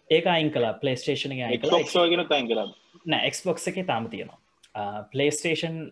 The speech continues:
Speaker 1: Store එකෙන් අයින් කළා ඒක. අ, ඒ කියන්නේ අයින් කරලා ගත්ත මිනිස්සුන්ට රීෆන්ඩ් කරන්න චාන්ස් එක හම්බුණා. ඒ වියදම් කරපු සල්ලි ටික අනිත් පැත්තට එන්න කියලා. ඉතින් දැන්,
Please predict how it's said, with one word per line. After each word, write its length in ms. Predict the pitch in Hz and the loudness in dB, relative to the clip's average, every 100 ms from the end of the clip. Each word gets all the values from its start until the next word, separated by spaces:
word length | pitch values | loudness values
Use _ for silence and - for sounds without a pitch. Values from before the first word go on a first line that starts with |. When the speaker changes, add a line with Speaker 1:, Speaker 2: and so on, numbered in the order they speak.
| - - | -16 -20
Speaker 1:
Store 320 | - - 151 147 | -18 -4 -4 -2
එකෙන් 200 | 165 165 | -4 -4
අයින් 200 | 107 95 | -6 -8
කළා 220 | - 85 | -12 -12
ඒක. 120 | 87 - - - 175 123 | -14 -18 -20 -18 -16 -12
අ, 120 | - 107 107 | -6 -4 2
ඒ 120 | 117 | 2
කියන්නේ 380 | 117 117 117 117 110 - - | 2 0 0 0 -2 -6 -6
අයින් 240 | 117 127 | -4 -4
කරලා 400 | 120 127 147 196 180 151 | -2 -2 0 0 0 -2
ගත්ත 360 | 123 120 - 120 | -2 -4 -6 -6
මිනිස්සුන්ට 480 | 117 120 - 123 135 120 | -6 -6 -8 -6 -2 -2
රීෆන්ඩ් 520 | 117 120 135 120 117 | -2 -2 -2 -2 -4
කරන්න 380 | - 123 117 123 | -6 -6 -4 -6
චාන්ස් 280 | 110 107 - | -8 -12 -12
එක 60 | |
හම්බුණා. 420 | 110 110 110 139 135 | -10 -8 -6 -4 0
ඒ 160 | 117 | 0
වියදම් 300 | 110 113 117 | 0 0 -2
කරපු 260 | 113 113 113 | -4 -6 -8
සල්ලි 320 | - 110 107 | -8 -6 -6
ටික 120 | 101 | -6
අනිත් 220 | 117 107 - | -6 -8 -10
පැත්තට 240 | 101 98 | -12 -12
එන්න 180 | 98 101 | -12 -8
කියලා. 180 | 147 156 | -4 -2
ඉතින් 160 | 151 | 0
දැන්, 160 | 120 | 0